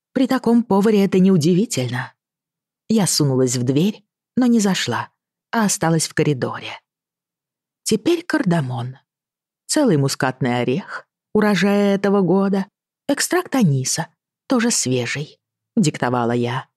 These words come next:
"Имбирь, корень, две штуки, большие, без пятен". Кокс замер, но не обернулся. Стук ножа по колоде прекратился.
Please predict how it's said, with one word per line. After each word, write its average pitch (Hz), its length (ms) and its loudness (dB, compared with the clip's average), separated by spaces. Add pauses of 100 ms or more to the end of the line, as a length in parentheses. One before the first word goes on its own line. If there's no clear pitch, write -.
(560)
"Имбирь, 254 540 0 (220)
корень, 185 500 0 (300)
две 339 180 4
штуки, - 500 -6 (300)
большие, 143 580 -2 (200)
без 254 180 0
пятен". - 540 -10 (1040)
Кокс 120 280 -4
замер, 135 520 -4 (300)
но 165 120 4
не 151 120 2
обернулся. 127 760 -4 (480)
Стук - 300 -4
ножа 131 260 0
по - 160 -4
колоде 139 380 0
прекратился. - 840 -4